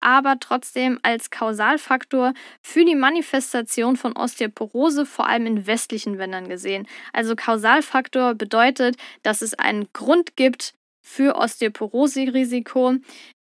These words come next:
Korrelation würde zum Beispiel heißen, dass beides gleichzeitig auftritt, aber Kausalität heißt auch, dass es einen bestimmten Grund gibt, der damit assoziiert ist. So, und es gibt natürlich noch einen weiteren Aspekt in diesem Zusammenhang, der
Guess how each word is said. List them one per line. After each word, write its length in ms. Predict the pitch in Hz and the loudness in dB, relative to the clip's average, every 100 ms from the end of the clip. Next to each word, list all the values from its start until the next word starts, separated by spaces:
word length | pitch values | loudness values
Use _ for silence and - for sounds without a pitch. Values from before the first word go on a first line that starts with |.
| - | -4
Korrelation 840 | 262 262 254 226 - 262 262 254 | 0 2 2 0 0 0 2 2
würde 320 | 226 233 233 - | 2 -2 -2 -4
zum 160 | - | -4
Beispiel 340 | 214 214 - 202 | -2 -2 -4 0
heißen, 360 | 208 220 233 | 0 0 -2
dass 160 | 214 202 | -4 -2
beides 320 | 214 208 - | -2 -2 -4
gleichzeitig 560 | - 214 208 208 - - | -2 -2 -2 -8 -8 2
auftritt, 500 | 220 - - 285 - | 2 2 -2 -2 0
aber 220 | 226 233 | 0 0
Kausalität 1120 | - 220 208 214 240 262 254 - 269 277 285 - - | -2 -6 -4 2 2 2 -2 -4 0 0 -2 -14 -2
heißt 360 | 220 233 - | -2 -2 -4
auch, 220 | - 214 - | -2 -2 -4
dass 160 | 202 208 | -8 -8
es 140 | 208 | -8
einen 80 | 208 | -8
bestimmten 340 | 196 220 202 | -6 -6 -6
Grund 320 | 214 269 285 277 | -2 2 2 2
gibt, 240 | 254 - | -4 -2
der 220 | 220 226 - | 0 0 0
damit 360 | 208 208 214 - | -2 -2 -2 -6
assoziiert 600 | - 208 - 233 233 226 | -8 -10 -8 0 2 0
ist. 320 | - 175 - _ _ _ _ _ _ _ _ - - - - | -2 -8 -10 _ _ _ _ _ _ _ _ -20 -20 -20 -8
So, 160 | 240 | -2
und 100 | 208 | 0
es 140 | 220 - | 0 -2
gibt 200 | 311 - | -4 0
natürlich 360 | 285 - 294 | 0 2 2
noch 160 | 254 254 | 2 2
einen 440 | - 208 208 196 | 2 0 0 0
weiteren 380 | 196 302 339 294 | 2 4 2 2
Aspekt 480 | 269 254 269 262 - | -2 -2 -2 -2 -4
in 220 | - 320 | 2 4
diesem 300 | 311 294 294 | 6 4 0
Zusammenhang, 960 | - 233 208 214 254 220 247 247 233 202 | 0 -2 -2 0 0 0 -2 -2 -2 -2
der 260 | 247 294 | 0 2